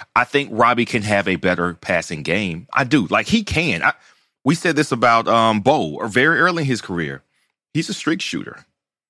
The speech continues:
Early it was, he's got to complete something, and then he gets a little loose, and then he starts completing everything.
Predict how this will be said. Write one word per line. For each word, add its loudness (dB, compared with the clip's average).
Early 4
it 2
was, 2
he's -2
got 2
to -2
complete -2
something, -4
and 2
then 0
he 0
gets 2
a 2
little 2
loose, 2
and 2
then 4
he -2
starts 2
completing 0
everything. -4